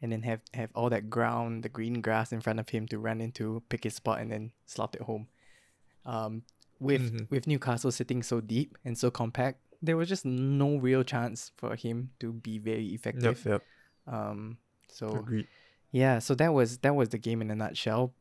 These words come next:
Speaker 1: Um, I do have a,
Speaker 2: Mm.
Speaker 1: a, like, a note from Cash, who said that, uh,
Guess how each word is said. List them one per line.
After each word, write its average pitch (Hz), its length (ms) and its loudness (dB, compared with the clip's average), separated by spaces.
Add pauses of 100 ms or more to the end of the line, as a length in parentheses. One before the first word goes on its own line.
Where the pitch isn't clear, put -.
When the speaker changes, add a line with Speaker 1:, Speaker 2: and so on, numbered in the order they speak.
Speaker 1:
Um, 117 460 0 (140)
I 131 100 6
do 165 140 6
have 139 260 4
a, 110 400 0
Speaker 2:
Mm. 107 160 -6
Speaker 1:
a, 113 180 2
like, 123 320 -2
a 110 80 2
note 117 400 0
from 117 260 0
Cash, 123 460 4 (280)
who 131 140 0
said 120 260 0
that, 117 280 -2
uh, 110 300 -4